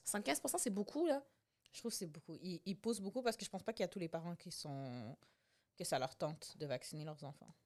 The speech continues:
Speaker 1: T'sais, puis dans le fond, ça prend ça pour que les écoles réouvrent, que, genre, toutes les écoles réouvrent au complet, on va dire, pour que les travails,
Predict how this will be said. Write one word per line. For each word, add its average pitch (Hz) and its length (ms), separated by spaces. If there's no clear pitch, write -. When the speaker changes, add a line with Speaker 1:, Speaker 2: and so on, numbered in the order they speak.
Speaker 1:
T'sais, 226 140
puis 226 80
dans 196 80
le 202 40
fond, 254 80
ça 240 160
prend 208 200
ça 226 400
pour 240 340
que 208 380
les 190 200
écoles 214 280
réouvrent, 190 560
que, 196 840
genre, 180 180
toutes - 160
les 208 180
écoles 180 240
réouvrent 175 280
au 180 40
complet, 175 300
on 277 100
va 262 140
dire, 277 220
pour 226 380
que - 120
les 202 400
travails, 196 680